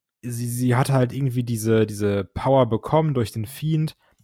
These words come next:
hat dann aber gemerkt, der Fiend ist nicht mehr da und ich hab die Power ja auch selbst, ne?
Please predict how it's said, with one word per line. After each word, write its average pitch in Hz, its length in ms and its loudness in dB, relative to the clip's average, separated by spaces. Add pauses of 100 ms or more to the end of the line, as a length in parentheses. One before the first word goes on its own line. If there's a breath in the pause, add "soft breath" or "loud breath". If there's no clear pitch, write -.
hat 131 160 -4
dann 135 100 0
aber 123 220 0
gemerkt, 120 340 0
der 123 100 0
Fiend 135 160 0
ist 123 120 -4
nicht 113 160 -2
mehr 113 100 2
da 120 300 2
und 120 420 -2 (720)
ich - 340 -12
hab 120 200 -4
die 131 100 2
Power 120 280 0
ja 117 120 4
auch 107 200 -4
selbst, 101 560 -2 (120)
ne? 127 160 -4